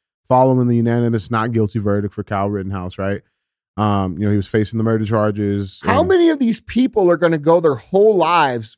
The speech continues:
Speaker 2: believing that this was true?
Speaker 1: You know, so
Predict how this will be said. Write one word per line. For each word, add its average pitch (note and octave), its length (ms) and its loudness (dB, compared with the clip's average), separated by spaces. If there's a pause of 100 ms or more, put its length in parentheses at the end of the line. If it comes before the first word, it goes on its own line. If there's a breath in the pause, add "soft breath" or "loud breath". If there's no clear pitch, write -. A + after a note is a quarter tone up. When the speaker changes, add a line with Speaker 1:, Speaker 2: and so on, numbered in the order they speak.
Speaker 2:
believing D#3 500 2
that A2+ 100 -6
this D3 240 -6
was C#3 200 -6 (240)
true? F#3+ 440 -2 (1120)
Speaker 1:
You G#2+ 80 -6
know, G#2+ 260 -4
so A#2+ 440 0